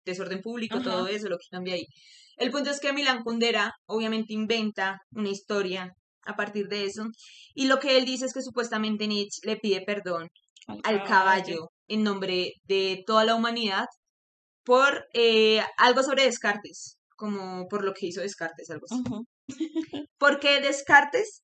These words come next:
Speaker 1: Porque Descartes tenía una teoría que era animal machine. Y
Speaker 2: Ujú.
Speaker 1: según él, los animales eran como máquinas que no te-, no sentían.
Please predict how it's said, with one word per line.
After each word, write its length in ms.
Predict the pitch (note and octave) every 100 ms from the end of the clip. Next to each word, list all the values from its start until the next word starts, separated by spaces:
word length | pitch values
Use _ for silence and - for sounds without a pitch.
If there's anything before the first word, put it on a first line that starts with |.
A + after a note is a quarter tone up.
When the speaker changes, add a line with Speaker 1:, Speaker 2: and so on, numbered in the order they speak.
| _
Speaker 1:
Porque 360 | C#4 C#4+ D#4+ D4+
Descartes 640 | D#4 - B3+ A3 A3 B3+
tenía 300 | B3 A#3 G#3
una 160 | G3+ G3+
teoría 520 | A3 A3+ G#3+ E3+ E3 - _ _ _ _
que 320 | - A3+ G#3+
era 260 | F#3+ F#3 G#3+ - _ _ _ _ _ _ _ -
animal 480 | A3+ A3+ A3+ A3+ A#3+
machine. 460 | G#3+ F#3 A3+ G3 - _ _ _ _ _ _ _ - -
Y 120 | B3 C4
Speaker 2:
Ujú. 20 |
Speaker 1:
según 420 | D4 B3+ C#4 C#4
él, 300 | C4+ A#3+ B3 - _ -
los 280 | B3+ C4 C4+
animales 760 | B3+ B3+ B3 A3 G3 G3+ -
eran 280 | - G#3 G3
como 260 | G#3+ G#3 G#3
máquinas 600 | A3 G#3+ - F3+ E3 F3+
que 120 | A3+
no 120 | G3 F#3
te-, 140 | E3+ G3
no 120 | G#3+
sentían. 560 | G#3 G#3+ C4+ G#3+ C#3+